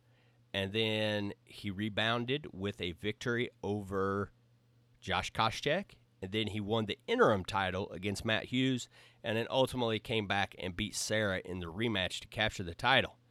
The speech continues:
So he was the one that really stuck out to me. This doesn't happen very often. I went ahead and researched this.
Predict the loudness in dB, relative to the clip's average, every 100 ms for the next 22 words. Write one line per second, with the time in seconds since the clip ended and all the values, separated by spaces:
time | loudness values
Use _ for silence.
0 | _ _ -20 -4 2 4 4 6 6 6
1 | 4 2 2 2 0 -2 2 2 2 0
2 | 0 0 -6 -14 -8 -8 2 6 6 4
3 | -2 2 2 2 0 2 4 4 2 -2
4 | -8 -2 2 4 4 4 0 0 -2 -2
5 | -2 -2 -2 -2 -4